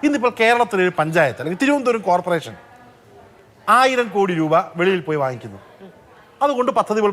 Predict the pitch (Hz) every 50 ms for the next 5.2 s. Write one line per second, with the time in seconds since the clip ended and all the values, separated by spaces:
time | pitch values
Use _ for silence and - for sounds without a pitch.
0 | - 170 - - 165 160 151 123 120 107 101 92 - 214 190 160 - - - -
1 | - - - - - - - - - - - - - - - - - - - -
2 | - - 277 285 269 262 254 247 233 214 214 220 226 220 202 185 170 156 143 139
3 | 139 135 131 127 - - - - - _ _ _ _ - - - - 214 240 285
4 | 277 214 233 233 233 240 240 233 233 226 202 220 208 190 185 190 190 185 175 156
5 | 143 135 135 131